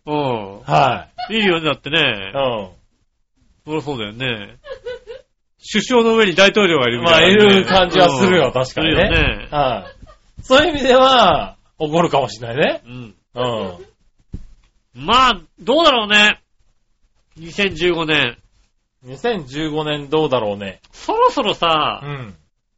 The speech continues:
Speaker 1: チョアヘヨって名前捨ててもいいんじゃないかと思うよね。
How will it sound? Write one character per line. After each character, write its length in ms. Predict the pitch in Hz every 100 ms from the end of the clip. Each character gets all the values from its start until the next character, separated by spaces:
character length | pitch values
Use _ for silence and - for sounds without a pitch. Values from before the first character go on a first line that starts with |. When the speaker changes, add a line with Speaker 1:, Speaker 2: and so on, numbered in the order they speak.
| _ _ _ - - _ _ _ _ _ _
Speaker 1:
チ 80 | -
ョ 80 | 180
ア 120 | 254
ヘ 60 |
ヨ 80 | 277
っ 40 | 311
て 80 |
名 80 | 269
前 100 | 233
捨 140 | 190 -
て 100 | 269
て 80 |
も 160 | 320 185
い 60 | 202
い 20 |
ん 40 |
じ 80 | 370
ゃ 20 |
な 80 | 285
い 40 | 185
か 100 | 156
と 80 |
思 100 | 143
う 60 | 135
よ 80 | 117
ね。 320 | 131 208 -